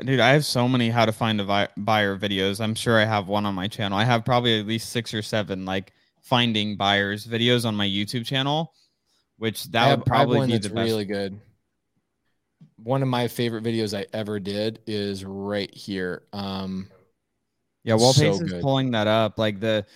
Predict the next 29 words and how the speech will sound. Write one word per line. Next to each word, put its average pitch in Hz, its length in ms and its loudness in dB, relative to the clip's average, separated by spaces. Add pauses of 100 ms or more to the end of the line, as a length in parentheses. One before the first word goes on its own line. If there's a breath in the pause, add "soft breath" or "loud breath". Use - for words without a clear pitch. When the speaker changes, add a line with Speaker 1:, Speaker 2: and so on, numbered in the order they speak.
(460 soft breath)
Speaker 1:
the 117 140 -6
finding 143 600 -4
of 117 280 -2
the 117 80 -6
p-, - 140 -14 (480)
individuals 120 580 -4
that 113 160 -2
would 107 160 -8
be 113 100 -6
the 107 120 -6
buyer 101 340 0
is 139 140 -4
gonna 127 140 -4
be 117 100 -4
able 113 140 -6
to 107 100 -4
help 113 320 -4
you 117 100 -4
move 113 320 -4
with 110 140 -8
more 107 180 -4
confidence, 110 580 -6
Chris, 131 300 -4
too, 123 320 -4
on, 113 160 -4
like, 107 200 -4 (360 soft breath)
if 120 220 -8
you 127 180 -4
find 147 600 -4